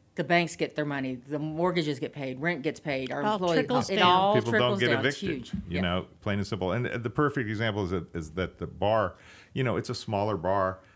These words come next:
Speaker 3: The P P P loan there was, like, eighty thousand dollars, and I, I did my balance sheet through the end of June last night, and our losses that it covered was about eighty thousand dollars.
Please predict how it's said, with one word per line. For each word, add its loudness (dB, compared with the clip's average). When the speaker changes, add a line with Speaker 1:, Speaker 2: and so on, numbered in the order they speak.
Speaker 3:
The 2
P -2
P -4
P -4
loan -2
there 2
was, -2
like, -2
eighty 0
thousand -2
dollars, -2
and 0
I, 0
I 0
did 0
my 2
balance -2
sheet -6
through -2
the -2
end 0
of -6
June -2
last -2
night, -2
and -4
our 0
losses -2
that -4
it -6
covered -4
was -2
about 0
eighty -2
thousand -4
dollars. -6